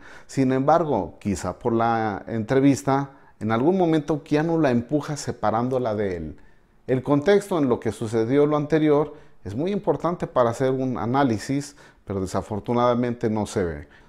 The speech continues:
Se ve que disfrutaron mucho de este abrazo y es innegable que se gustan mucho el uno al otro. Probablemente la introversión de Reeves, que no se animó a, a dar el siguiente paso,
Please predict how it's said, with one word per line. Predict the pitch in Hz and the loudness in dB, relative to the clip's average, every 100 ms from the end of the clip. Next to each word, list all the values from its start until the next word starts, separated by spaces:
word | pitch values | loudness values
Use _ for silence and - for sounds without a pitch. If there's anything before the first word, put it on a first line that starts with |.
| - | -12
Se | - 113 | -2 0
ve | 131 | 0
que | - 131 110 | 0 0 0
disfrutaron | 113 107 - - 104 - - 165 139 131 | -2 -6 -6 -6 -8 -6 -6 -4 -2 -2
mucho | 131 135 139 | -2 -2 -2
de | 123 | -4
este | 120 123 | 0 0
abrazo | 120 131 - 127 - - - | 4 2 2 -8 -10 -16 2
y | 226 | 4
es | 254 | 6
innegable | 233 190 147 190 202 175 | 6 6 8 8 8 4
que | - | 0
se | 135 131 | 2 2
gustan | 143 175 - 143 123 104 | 2 0 2 2 2 0
mucho | 160 165 147 | 0 0 0
el | 120 127 | 0 2
uno | 165 156 | 0 0
al | 127 | 2
otro. | 101 87 - - _ _ - | 2 0 -8 -20 _ _ 2
Probablemente | 147 170 240 226 185 170 165 165 160 | 8 10 10 8 4 4 4 6 8
la | 147 131 | 8 6
introversión | 117 104 104 101 - 131 | 4 2 2 2 0 0
de | 117 104 | 2 4
Reeves, | 139 151 143 - - - _ _ | 6 4 2 -12 -18 -20 _ _
que | - | -8
no | 82 92 | -6 -4
se | 117 | -2
animó | 117 127 135 127 | 0 2 2 2
a, | 107 - 92 | 0 -4 -4
a | |
dar | 95 107 | 0 0
el | 113 | -2
siguiente | 110 110 123 127 | -4 -2 0 -2
paso, | 139 135 117 139 | 2 4 4 0